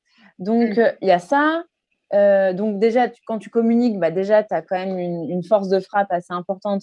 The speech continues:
Speaker 1: parce que, bah, il y a pas mal de gens qui vont voir ce que tu fais. Et ensuite, euh, il y a effectivement toute cette phase de confinement qui, comme je le disais, était un peu une espèce de période d'essai.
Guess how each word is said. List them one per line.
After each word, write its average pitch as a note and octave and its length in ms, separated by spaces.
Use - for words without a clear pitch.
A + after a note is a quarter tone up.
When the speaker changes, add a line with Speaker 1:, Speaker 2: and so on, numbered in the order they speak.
Speaker 1:
parce F#3+ 260
que, A#3+ 180
bah, G3+ 140
il F3+ 40
y E3+ 40
a E3+ 120
pas G3+ 100
mal G3 220
de G#3 160
gens G#3+ 220
qui - 100
vont F3 120
voir E3+ 140
ce - 60
que - 100
tu - 220
fais. C#4 280
Et B3+ 160
ensuite, C#4 720
euh, F#3 440
il F#3+ 100
y G#3 60
a G#3 80
effectivement G#3+ 760
toute B3 140
cette G#3 180
phase A3+ 200
de G3 100
confinement A3 540
qui, A#3 220
comme A3+ 220
je F#3 40
le G3 100
disais, A#3+ 340
était F#3 160
un G3 120
peu C4+ 120
une A#3 80
espèce G#3+ 220
de G3+ 60
période G#3 320
d'essai. G3 300